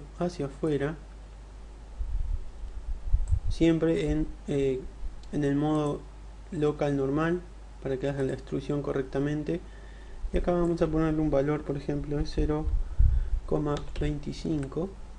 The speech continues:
Vamos a ponerle ok. Y, eh, vamos a ver cómo quedó esto. Alt X.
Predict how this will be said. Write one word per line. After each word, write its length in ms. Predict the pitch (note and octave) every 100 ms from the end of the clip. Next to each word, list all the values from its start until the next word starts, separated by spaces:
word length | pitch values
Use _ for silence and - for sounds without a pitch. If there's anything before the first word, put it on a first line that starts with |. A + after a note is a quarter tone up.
| - - - - - - -
Vamos 240 | C#3+ -
a 20 |
ponerle 400 | A2+ C3+ B2+ B2+
ok. 180 | C3 - F3+ G3+ - - - - - - - - - - - - - - - - - - - - - - - - - -
Y, 320 | F3+ F#3 F3 -
eh, 380 | D3+ D3 C#3+ D3
vamos 240 | D3+ C#3+
a 60 | D3
ver 80 |
cómo 200 | C#3+ C#3+
quedó 240 | C#3+ D3 D#3
esto. 380 | F3 - G3+ G3 -
Alt 180 | C#3+ C3+
X. 640 | E3 E3+ - F#3+ F#3+ -